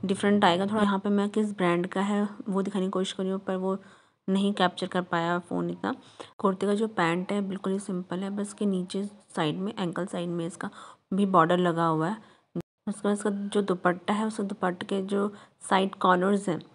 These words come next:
corners में पूरा border लगा हुआ है, हल्का सा गोटा लगा हुआ है। बस पूरा suit जो है elegant है, simple है, सो-, सोवर है।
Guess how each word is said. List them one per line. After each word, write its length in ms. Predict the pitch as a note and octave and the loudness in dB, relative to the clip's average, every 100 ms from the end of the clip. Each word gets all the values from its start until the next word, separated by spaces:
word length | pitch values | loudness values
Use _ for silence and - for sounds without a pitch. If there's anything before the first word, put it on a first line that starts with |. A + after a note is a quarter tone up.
| - - - | -20 -12 2
corners 400 | F#3+ F#3+ G3 G3 | 4 4 2 2
में 120 | G#3 | 0
पूरा 200 | G#3 G3 | 4 4
border 320 | F#3+ E3+ F#3 | 6 6 4
लगा 300 | F#3 F3 F3+ | 2 2 2
हुआ 200 | F3 F3+ | 2 0
है, 100 | A3 - _ _ - | -4 -8 _ _ -6
हल्का 220 | F3+ G3 | 0 0
सा 120 | G3 | 0
गोटा 340 | F3+ F3+ F3+ | 2 2 2
लगा 260 | F3+ E3+ F3 | -2 0 -2
हुआ 200 | E3+ E3+ | -2 -4
है। 80 | A#3+ - _ - _ | -6 -12 _ -20 _
बस 200 | G3+ A#3+ - | -6 -6 -4
पूरा 140 | G#3+ A3 | 0 0
suit 320 | A3 A3 G#3+ | 0 -2 -2
जो 140 | G#3 | -2
है 200 | G#3 A#3 | -4 -2
elegant 440 | F#3 F#3 G3+ A3 A3+ | -2 0 0 0 -2
है, 60 | |
simple 460 | A#3 G3 F#3 G#3 G#3+ | -4 -4 -2 -2 -2
है, 100 | A3+ | -4
सो-, 340 | A#3 F3+ - | -4 -4 -4
सोवर 360 | F#3+ - F#3+ | -6 -2 0
है। 40 | G3 | 0